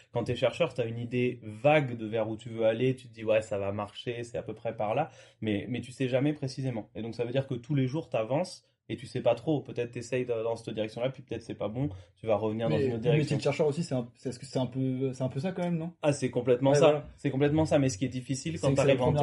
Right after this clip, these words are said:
Speaker 1: thèse,
Speaker 2: fois, ouais.
Speaker 1: c'est que c'est la première
Speaker 2: Ouais.
Speaker 1: fois que t'es confronté à ça et que, euh, d'un coup, tu,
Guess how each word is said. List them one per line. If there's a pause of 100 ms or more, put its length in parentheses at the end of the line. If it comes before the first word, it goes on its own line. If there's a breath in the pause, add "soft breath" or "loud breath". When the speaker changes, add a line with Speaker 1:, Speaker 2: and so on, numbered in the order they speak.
(120)
Speaker 1:
thèse,
Speaker 2:
fois,
ouais.
Speaker 1:
c'est
que
c'est
la
première
Speaker 2:
Ouais.
Speaker 1:
fois
que
t'es
confronté
à
ça
et
que,
euh, (100)
d'un
coup,
tu,